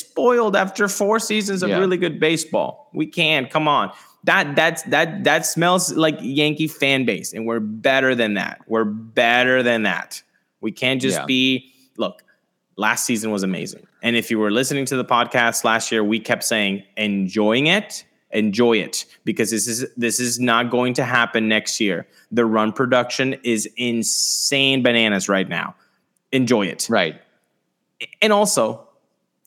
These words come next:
Speaker 1: temper expectations. Yes, Cody. In that part, I will give you a one hundred percent, because we do need to temper expectations when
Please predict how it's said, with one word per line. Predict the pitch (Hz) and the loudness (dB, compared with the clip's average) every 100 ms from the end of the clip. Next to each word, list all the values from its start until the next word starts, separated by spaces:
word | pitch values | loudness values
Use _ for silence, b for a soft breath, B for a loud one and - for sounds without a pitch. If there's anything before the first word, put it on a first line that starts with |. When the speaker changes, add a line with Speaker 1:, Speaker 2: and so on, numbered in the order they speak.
| _ - | _ 0
Speaker 1:
temper | 208 214 208 | 0 2 0
expectations. | 202 202 180 180 185 185 202 196 202 | 0 0 -4 0 -2 0 -2 -4 -6
Yes, | - 110 110 - | -6 -2 0 -2
Cody. | - 87 78 - | -6 -6 -6 -4
In | 123 | 2
that | 156 160 | 4 4
part, | - 165 - | 2 2 2
I | 117 | 2
will | 107 104 | 2 4
give | 117 127 | 2 4
you | 120 | 2
a | 107 | 2
one | 104 131 | 2 0
hundred | 127 139 135 | -2 -2 -2
percent, | 117 - 113 - | -4 -2 -4 -2
because | 101 104 | -6 -2
we | 117 | -2
do | 123 175 | 0 0
need | 160 139 | 0 -2
to | 135 | -2
temper | 135 123 127 | -2 0 -2
expectations | - 123 - 185 160 131 | -2 -4 -2 -2 -2 -2
when | 131 127 | 0 0